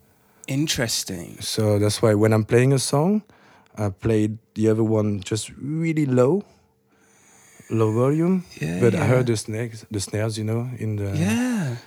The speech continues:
Speaker 2: But so I know how to, you know, synchronize the
Speaker 1: Right, okay. I wanna develop that question, that answer. I wanna develop that answer a little bit more. Because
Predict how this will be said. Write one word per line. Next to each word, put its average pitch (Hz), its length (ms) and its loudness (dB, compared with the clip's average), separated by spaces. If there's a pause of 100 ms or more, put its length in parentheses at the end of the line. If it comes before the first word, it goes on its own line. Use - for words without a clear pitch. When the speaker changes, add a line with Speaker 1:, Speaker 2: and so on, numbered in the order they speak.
(320)
Speaker 2:
But 104 180 2
so 113 160 4
I 101 160 0
know 107 320 2 (560)
how 95 160 -2
to, 92 180 -4 (1400)
you - 120 -8
know, 92 240 -6
synchronize 92 640 -4
the 90 360 -4 (500)
Speaker 1:
Right, 180 180 -2
okay. 165 280 -6 (440)
I 170 100 4
wanna 185 260 2 (200)
develop 165 480 0
that - 200 -4 (200)
question, - 600 -6
that 147 140 -2
answer. 135 520 -4
I 123 60 -2
wanna 151 160 2
develop 165 320 -2
that 139 120 -4
answer 139 260 -4
a 143 40 0
little 127 140 -2
bit 117 60 -4
more. 113 160 -2 (920)
Because - 380 -4